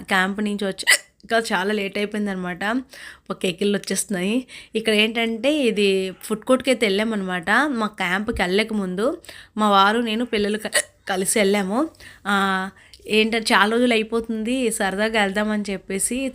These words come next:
అలా సరదాగా వెళ్ళామన్నమాట సండే రోజు. ఇక్కడ ఏంటంటే, ఆ, కొండ బిర్యానీ తీసుకుందామని చూస్తున్నాము. మా వారేమో నాన్ వెజ్ తినరు అనమాట.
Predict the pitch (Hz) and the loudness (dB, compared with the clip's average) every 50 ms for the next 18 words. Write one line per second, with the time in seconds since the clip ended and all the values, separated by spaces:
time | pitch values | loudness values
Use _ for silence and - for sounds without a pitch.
0 | - - 202 202 202 220 214 226 202 190 190 202 214 214 202 190 196 202 202 190 | -4 0 0 2 2 0 0 0 0 0 0 0 0 0 0 0 0 -2 -2 -4
1 | 180 185 190 - - 196 185 185 202 202 190 180 175 175 196 226 277 - - - | -4 -6 -6 -6 -4 -4 -2 -2 -2 -2 -2 -2 -4 -2 -2 -2 -2 -4 -6 -12
2 | - - - - - - - 226 226 - 226 220 226 220 226 226 214 214 254 269 | -16 -16 -16 -16 -14 -8 -6 -4 0 2 4 4 4 2 -2 -4 -2 0 0 2
3 | 240 214 196 185 180 - - 208 202 214 214 233 233 233 233 233 226 226 202 196 | 2 2 2 0 0 -2 -2 -2 0 0 2 2 0 0 0 -2 -2 -4 -4 -4
4 | - - 220 214 208 220 240 240 - 196 190 180 - - - 214 196 185 170 175 | -4 -4 -6 -4 -4 -4 -4 -4 -4 -4 -6 -6 -6 -6 -4 -4 -4 -2 -4 -4
5 | 196 233 277 262 247 220 196 190 190 196 208 220 220 214 240 294 339 320 254 196 | -2 0 0 2 2 2 2 2 2 2 2 2 0 -2 -2 -2 -2 -2 -2 -2
6 | 196 202 196 202 220 233 240 - - 220 208 202 - - - - - - _ - | 0 0 0 0 0 0 -2 -2 -2 -4 -4 0 2 2 2 2 0 -10 _ -10
7 | - 208 196 185 170 - | -6 -4 -4 -4 -2 0